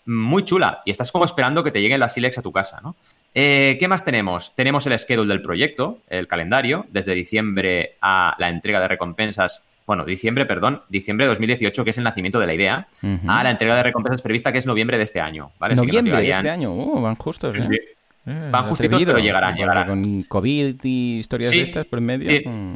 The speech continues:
Speaker 2: es una
Speaker 1: Lo
Speaker 2: apuesta.
Speaker 1: han, lo han estado estudiando mucho, ¿eh? Porque
Speaker 2: Vale.
Speaker 1: yo en esto soy súper prudente. Yo siempre les digo a los, a los clientes,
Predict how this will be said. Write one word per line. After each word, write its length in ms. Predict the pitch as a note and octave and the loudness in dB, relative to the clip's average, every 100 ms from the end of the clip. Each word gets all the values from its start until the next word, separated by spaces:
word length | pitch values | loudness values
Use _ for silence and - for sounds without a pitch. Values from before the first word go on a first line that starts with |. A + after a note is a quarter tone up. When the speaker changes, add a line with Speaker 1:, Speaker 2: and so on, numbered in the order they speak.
| - | -6
Speaker 2:
es 60 | G#2+ | -4
una 40 | |
Speaker 1:
Lo 60 | A2+ | -2
Speaker 2:
apuesta. 320 | C#3+ C3 C3 | 0 2 2
Speaker 1:
han, 220 | C3+ C3+ | 2 0
lo 80 | B2 | 2
han 60 | |
estado 240 | C#3 - C#3+ | 0 0 -2
estudiando 340 | B2+ A#2+ A2 | 0 0 0
mucho, 280 | F#2 F2+ F#2+ | -2 -4 -2
¿eh? 80 | A2 | 0
Porque 140 | G#2+ G2+ | 0 0
Speaker 2:
Vale. 40 | |
Speaker 1:
yo 40 | G#2+ | 0
en 60 | |
esto 160 | A#2 - | 0 -2
soy 260 | - D3 - | 0 -2 -4
súper 220 | - A2+ G#2+ | -6 -2 0
prudente. 320 | G#2+ G#2 G#2 | 0 0 0
Yo 60 | A#2 | -2
siempre 180 | D3+ C3+ | -2 -2
les 80 | |
digo 120 | A#2 A2 | 0 2
a 40 | |
los, 200 | G#2 - | 0 -2
a 40 | G#2+ | -6
los 140 | G2+ | -6
clientes, 380 | - G2 F#2 F#2+ | -4 -6 -4 -8